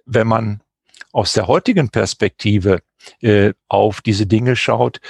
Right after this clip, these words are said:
äh, man sich klar machen muss, dass das eine sehr regionale Perspektive auf, äh, den Kapitalismus, auch auf den Industriekapitalismus ist.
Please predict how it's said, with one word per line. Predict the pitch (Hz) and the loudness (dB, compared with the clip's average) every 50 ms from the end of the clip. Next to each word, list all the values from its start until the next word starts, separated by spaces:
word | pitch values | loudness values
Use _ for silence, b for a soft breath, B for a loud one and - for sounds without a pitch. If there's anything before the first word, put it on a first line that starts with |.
| B B B B | B B B B
äh, | 120 117 120 - | 0 0 0 0
man | 127 117 110 110 | -2 -2 -2 -2
sich | 107 101 - - | -2 -2 -4 -2
klar | - - 113 123 135 | -2 0 0 0 0
machen | - - 117 - 127 120 | -2 -2 -2 -2 -2 -2
muss, | 131 117 - - | -2 -4 -4 -4
dass | - - 117 - - | -2 -2 -2 0 0
das | 139 120 - | -2 -2 -2
eine | - - 113 113 117 | -2 -2 -2 0 -2
sehr | 95 - 127 127 131 - - - | 0 2 2 2 2 2 -2 -6
regionale | - 135 98 117 123 113 98 123 135 127 113 131 151 165 - - - | -4 -2 -2 -2 -2 0 0 0 2 2 2 0 0 0 0 0 -2
Perspektive | - - - - - - - 104 98 - _ - 95 90 85 78 87 - - _ B B B B B | -2 -4 -6 -6 -6 -6 -6 -6 -6 -6 _ -8 -6 -6 -6 -6 -10 -10 -12 _ B B B B B
auf, | B 113 104 101 - - - - | B 0 0 0 -2 -6 -12 -6
äh, | 131 117 107 98 98 95 - | -2 0 2 2 2 0 -4
den | - 98 107 117 107 101 110 107 | -6 -2 0 2 2 2 0 -2
Kapitalismus, | - 110 98 - 107 - - 101 98 101 98 - - 127 120 - - - | -4 -4 -4 -4 -4 -4 -2 -2 -2 -2 -4 -4 -4 -4 -4 -4 -4 -2
auch | 110 113 117 - | -2 0 0 0
auf | 117 - | -2 0
den | - 123 - | -2 -2 -2
Industriekapitalismus | 131 123 113 110 - - - 165 156 - - 123 - - - - 101 95 92 - - - 95 - - | -2 -2 -2 -2 -4 -4 -2 -2 -2 -2 -2 -4 -4 -4 -4 -2 -2 -2 -2 -4 -4 -6 -10 -6 -4
ist. | - 123 - - - | -4 -2 -2 -4 -6